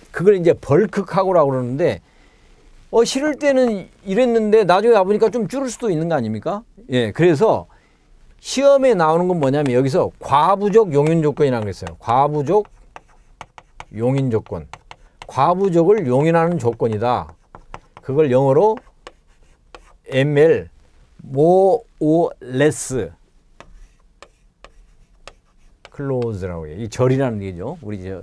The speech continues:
영어로 말하면 절. 과부족 용인 조건. 이런 게 나온다 이거죠. 자, 그러면서 이 우리가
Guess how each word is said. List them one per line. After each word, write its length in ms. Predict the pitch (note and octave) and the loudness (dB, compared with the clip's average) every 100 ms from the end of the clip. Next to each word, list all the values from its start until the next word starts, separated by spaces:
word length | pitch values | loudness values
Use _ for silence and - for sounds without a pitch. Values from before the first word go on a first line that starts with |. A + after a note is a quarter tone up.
| G#2 | -8
영어로 300 | G#2+ G2+ F#2+ | -8 -8 -10
말하면 280 | E2+ E2+ | -12 -14
절. 260 | E2+ G2+ F#2 - - _ | -10 -10 -10 -18 -20 _
과부족 500 | - B2 C3 C3+ D3 | -4 0 0 0 -2
용인 240 | G#2+ A2 G2+ | -2 -6 -8
조건. 300 | F#2+ F#2 E2 _ _ - | -12 -14 -18 _ _ -10
이런 160 | C3+ D3+ | -6 -4
게 60 | |
나온다 360 | A#2 F#2+ F#2+ F2+ | -6 -8 -10 -14
이거죠. 320 | E2 C#2+ C2 _ _ _ _ _ _ _ _ _ _ - _ - - | -16 -20 -20 _ _ _ _ _ _ _ _ _ _ -20 _ -20 -8
자, 340 | B2 G#2+ E2 - - - - | -4 -4 -6 -16 -20 -20 -10
그러면서 720 | - G3+ A3 D3+ D#3 G3 G#3+ - _ - - | 0 2 4 4 2 2 0 -6 _ -20 -12
이 340 | E3+ G#3+ G3 C#3+ _ _ | -4 -2 -2 -4 _ _
우리가 440 | - F3 G#3+ E3 | -6 0 2 2